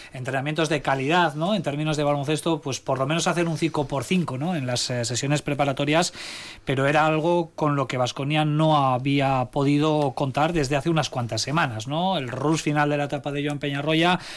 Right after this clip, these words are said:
recordamos que ahí fue cuando aparecieron en aluvión, eh, todas esas, eh, lesiones que afectaron de diferentes maneras a hasta cinco jugadores de, del Baskonia,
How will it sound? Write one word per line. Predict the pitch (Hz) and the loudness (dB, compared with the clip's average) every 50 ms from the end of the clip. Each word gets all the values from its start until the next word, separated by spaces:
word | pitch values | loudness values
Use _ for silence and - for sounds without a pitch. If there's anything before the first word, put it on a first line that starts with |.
| - - - | -14 -10 -8
recordamos | - 113 127 131 127 135 143 135 - | -6 -4 -2 -2 -2 -2 -2 -4 -6
que | - 139 | -4 -4
ahí | 139 139 | -4 -4
fue | 120 139 135 | -4 -4 -4
cuando | 127 139 135 135 135 139 139 135 | -4 -2 -2 -2 0 0 0 0
aparecieron | 131 127 135 131 131 123 - - 143 139 139 135 131 135 | 0 0 0 -2 -4 -4 -2 -2 0 0 2 0 0 0
en | 131 131 | 2 2
aluvión, | 131 131 131 127 123 127 143 160 165 147 131 117 117 123 | 2 2 2 2 0 2 2 2 2 2 0 -4 -8 -10
eh, | 123 120 120 123 120 117 | -10 -10 -10 -10 -8 -4
todas | - 147 143 139 - | -2 0 0 0 0
esas, | 147 135 - 147 131 - - | 0 0 0 0 0 0 0
eh, | 143 135 135 | 0 0 0
lesiones | 131 131 120 - 165 180 170 151 139 - - - - - - - | 0 -2 0 2 2 4 4 2 0 0 -4 -8 -14 -16 -14 -4
que | - - | -2 0
afectaron | 135 120 143 127 - 151 151 156 151 | 0 0 0 0 0 2 2 2 2
de | 147 143 | 2 0
diferentes | 143 127 139 139 143 143 151 135 131 | 0 0 0 -2 -2 -2 -2 -2 -2
maneras | 139 135 156 165 151 143 135 - - | -2 0 0 0 2 0 0 -2 -4
a | 131 123 | -6 -6
hasta | 120 - - 120 | -4 -4 -4 -2
cinco | - - 180 180 170 147 170 - | 0 2 2 4 4 2 0 0
jugadores | - 143 135 135 139 139 147 135 - | 0 0 0 0 0 0 0 0 0
de, | 151 139 139 135 131 | 0 0 0 -2 -2
del | 135 143 139 | -4 -4 -2
Baskonia, | 139 139 - - 151 151 156 170 190 202 | -4 -4 -4 -4 -4 -2 0 2 0 0